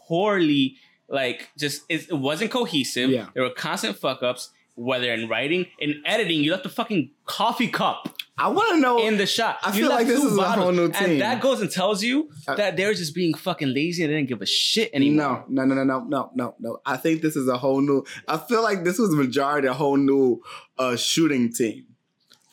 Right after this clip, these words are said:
Speaker 2: It's
Speaker 1: You know
Speaker 2: like,
Speaker 1: what, you,
Speaker 2: it feels
Speaker 1: you're telling
Speaker 2: like,
Speaker 1: me
Speaker 2: it feels like a new shooting team
Speaker 1: You're telling
Speaker 2: or
Speaker 1: me
Speaker 2: a new group of people were
Speaker 1: that
Speaker 2: in
Speaker 1: the same
Speaker 2: charge,
Speaker 1: shooting
Speaker 2: and they
Speaker 1: team
Speaker 2: was like, "Okay, do it for the first time."
Speaker 1: You're telling me that they're gonna do this shit for
Speaker 2: It just
Speaker 1: ten
Speaker 2: felt like
Speaker 1: years
Speaker 2: they were act
Speaker 1: and
Speaker 2: like
Speaker 1: switch up the shooting team at the last fucking season?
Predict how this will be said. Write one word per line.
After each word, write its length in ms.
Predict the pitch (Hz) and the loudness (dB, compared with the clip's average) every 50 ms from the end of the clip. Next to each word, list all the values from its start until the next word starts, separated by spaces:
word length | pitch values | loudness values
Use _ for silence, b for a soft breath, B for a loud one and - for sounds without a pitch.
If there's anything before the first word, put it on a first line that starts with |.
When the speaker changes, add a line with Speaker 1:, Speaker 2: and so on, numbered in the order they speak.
| _ _ | _ _
Speaker 2:
It's 120 | - 156 160 | -2 -2 0
Speaker 1:
You 60 | 180 | 2
know 60 | 180 196 | 2 0
Speaker 2:
like, 100 | 220 175 | 0 0
Speaker 1:
what, 100 | 220 208 | 0 0
you, 120 | 214 233 | 0 0
Speaker 2:
it 40 | 190 185 | 0 0
feels 100 | 196 - | 0 0
Speaker 1:
you're 160 | 247 262 269 | 2 2 2
telling 240 | 302 269 262 262 247 | 2 2 2 2 2
Speaker 2:
like, 40 | |
Speaker 1:
me 120 | 240 233 185 | 2 2 2
Speaker 2:
it 100 | - 214 | 0 2
feels 240 | - 285 262 269 277 | 2 2 2 4 4
like 160 | 285 269 262 302 | 2 2 2 4
a 80 | 285 | 4
new 260 | 233 226 233 247 254 | 4 4 4 4 2
shooting 440 | 262 - - 262 254 240 240 247 269 | 2 2 2 2 2 4 4 2 2
team 520 | 269 - 254 247 240 240 240 254 262 269 196 | 2 2 2 2 2 2 2 4 2 2 2
Speaker 1:
You're 200 | 147 190 214 240 | 2 0 0 0
telling 300 | 226 - 247 196 190 196 | 0 0 0 2 2 2
Speaker 2:
or 60 | 190 180 | 2 2
Speaker 1:
me 160 | 170 147 175 | 2 2 2
Speaker 2:
a 40 | 175 | 2
new 220 | 175 185 202 208 | 4 2 2 2
group 180 | 190 233 220 208 | 4 2 4 4
of 140 | 214 202 208 | 4 4 2
people 180 | 233 196 202 | 2 2 4
were 100 | 202 196 180 | 4 4 4
Speaker 1:
that 100 | 175 180 | 4 2
Speaker 2:
in 40 | 196 | 2
Speaker 1:
the 80 | 175 156 | 2 0
same 180 | - 233 185 | 0 0 0
Speaker 2:
charge, 380 | 165 143 147 160 160 147 147 147 | 2 2 2 2 2 2 0 0
Speaker 1:
shooting 220 | 240 240 220 220 180 | 0 0 0 2 2
Speaker 2:
and 100 | 175 170 | 2 2
they 200 | 180 185 202 226 | 2 2 2 2
Speaker 1:
team 120 | 240 262 | 2 2
Speaker 2:
was 140 | 269 262 247 | 2 0 2
like, 180 | 254 240 254 214 | 0 0 0 2
"Okay, 400 | 226 - - 302 277 285 277 247 | 0 0 0 0 0 0 2 2
do 220 | 269 311 370 370 | 4 4 4 4
it 80 | 302 294 | 2 0
for 140 | - - 277 | -2 -2 -2
the 80 | 269 | -2
first 280 | - 269 254 247 254 - | 2 2 2 2 2 0
time." 120 | 277 262 | -2 0
Speaker 1:
You're 80 | 240 202 | 0 0
telling 220 | - 247 226 214 202 | 0 0 0 0 2
me 100 | 190 170 | 2 0
that 120 | 165 160 | 0 0
they're 120 | 175 180 | 0 0
gonna 220 | 180 202 196 190 170 143 | 0 2 0 0 0 0
do 140 | 180 180 | 0 0
this 140 | 170 180 175 | 0 0 0
shit 240 | - - 156 135 127 | 0 0 -2 -2 -2
for 80 | - 175 | -2 -2
Speaker 2:
It 20 | |
just 140 | 202 247 170 | 0 0 0
Speaker 1:
ten 80 | 170 | 0
Speaker 2:
felt 160 | - - 190 175 | 0 2 2 2
like 100 | 151 139 | 2 2
Speaker 1:
years 80 | 123 247 | 2 2
Speaker 2:
they 60 | 247 | 2
were 120 | 254 254 175 | 2 0 0
act 140 | 196 226 | 0 0
Speaker 1:
and 120 | 139 139 180 | 0 0 0
Speaker 2:
like 100 | 226 214 | 0 0
Speaker 1:
switch 360 | - - 143 170 180 170 - | 0 0 0 0 0 0 0
up 140 | 190 185 185 | 0 0 0
the 100 | - 151 | -2 -2
shooting 320 | - - - 170 165 180 165 | 0 0 0 2 0 0 0
team 220 | - 175 175 170 | 0 0 0 0
at 100 | 165 165 | 0 0
the 80 | 151 139 | 2 2
last 540 | 139 143 151 165 165 - - - - - | 2 2 0 -2 -4 -6 -10 -12 -10 -6
fucking 320 | - 170 160 160 165 156 156 | -4 -4 -2 0 0 0 0
season? 360 | - 175 175 165 175 175 - | 0 0 0 0 0 -2 -4